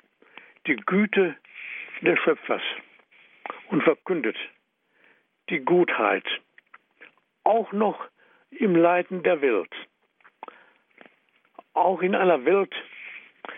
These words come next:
die noch nie so vom Fortschritt durch das Wirken des Menschen verwandelt worden ist und zugleich sich noch nie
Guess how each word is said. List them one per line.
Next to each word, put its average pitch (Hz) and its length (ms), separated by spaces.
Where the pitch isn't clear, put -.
die - 80
noch 160 200
nie 190 400
so 190 160
vom 170 220
Fortschritt - 580
durch 160 160
das 117 240
Wirken 151 340
des 120 140
Menschen 143 420
verwandelt 127 480
worden 131 260
ist - 340
und 131 120
zugleich 147 540
sich 156 180
noch 156 260
nie 185 380